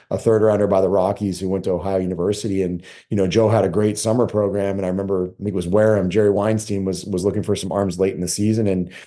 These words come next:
Joe went down and pitched great for them for the last two weeks of the summer after having a really good first eight weeks in Massachusetts. So I think we've placed guys on the Cape. And,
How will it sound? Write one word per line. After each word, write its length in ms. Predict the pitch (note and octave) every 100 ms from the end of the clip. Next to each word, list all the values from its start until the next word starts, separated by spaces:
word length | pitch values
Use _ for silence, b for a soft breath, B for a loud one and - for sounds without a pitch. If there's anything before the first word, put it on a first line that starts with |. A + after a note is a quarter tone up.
| B B
Joe 160 | - A2
went 200 | G#2+ G2
down 220 | F#2+ G2
and 100 | F2+
pitched 200 | F2+ F2
great 260 | - G#2 A#2+
for 100 | G2+
them 200 | F2+ F2
for 80 | G2
the 40 |
last 320 | F2+ C#2 -
two 140 | - F#2+
weeks 220 | F#2+ -
of 80 | E2+
the 80 |
summer 360 | E2 G#2 G#2 F#2+
after 300 | F2+ F2+ F#2
having 260 | F#2 F#2 F#2
a 60 |
really 300 | F2 G2+ F#2
good 420 | E2+ G2 F#2 E2 B B B
first 280 | - A2 -
eight 140 | F2+ -
weeks 320 | G2+ G2+ -
in 100 | F#2
Massachusetts. 800 | F#2+ F#2+ - - G#2+ G#2+ F2 -
So 140 | G2
I 60 | G2
think 140 | A2
we've 200 | F#2+ E2+
placed 300 | A2+ G#2+ -
guys 200 | G#2 F#2
on 80 | F#2+
the 80 | F#2
Cape. 320 | F#2+ G2+ G#2
And, 240 | F2 E2